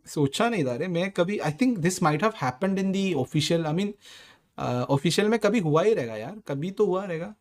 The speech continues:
you know, कभी तो हुआ रहेगा। वो रिसर्च थोड़ा सा करना पड़ेगा कि भाई अगर,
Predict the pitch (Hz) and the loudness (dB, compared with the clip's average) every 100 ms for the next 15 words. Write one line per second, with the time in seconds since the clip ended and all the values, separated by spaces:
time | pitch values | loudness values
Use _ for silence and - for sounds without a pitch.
0 | - 156 208 107 214 _ _ _ _ _ | -6 -4 -4 -8 -12 _ _ _ _ _
1 | _ - 160 214 220 208 214 214 165 208 | _ -2 0 2 4 4 2 2 -2 0
2 | 190 196 170 - 196 - 196 190 202 160 | 0 2 2 0 -2 0 0 0 0 0
3 | 156 196 185 165 180 180 147 160 151 156 | 2 2 2 2 2 0 0 2 4 2
4 | 165 | 2